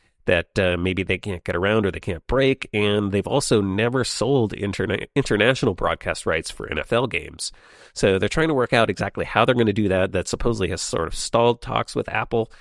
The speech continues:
But again, Apple has pretty deep pockets and is <laughs> willing to probably do a pretty big deal, so could be lucrative for the N F L if they can figure it out.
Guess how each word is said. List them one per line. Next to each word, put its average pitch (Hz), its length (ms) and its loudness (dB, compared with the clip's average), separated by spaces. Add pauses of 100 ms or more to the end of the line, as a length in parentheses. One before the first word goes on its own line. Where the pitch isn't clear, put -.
(380)
But 104 80 -2
again, 117 300 4
Apple 101 340 -4
has 101 160 -2
pretty 95 240 -4
deep 92 180 -6 (120)
pockets - 560 -2
and 92 80 2
is - 120 -4
<laughs> - 240 -8
willing 120 380 2
to - 120 -8
probably 104 300 -2
do 95 240 -2
a 90 120 -4
pretty 160 400 0
big 104 280 0
deal, 95 380 0
so 95 460 -2 (580)
could 170 160 4
be 139 140 4
lucrative 123 420 4
for 117 100 2
the 98 140 2
N 92 120 2
F - 100 -4
L 85 160 0
if 78 100 -6
they - 100 -6
can 78 300 -6
figure 76 300 -10
it 76 80 -6
out. - 180 -8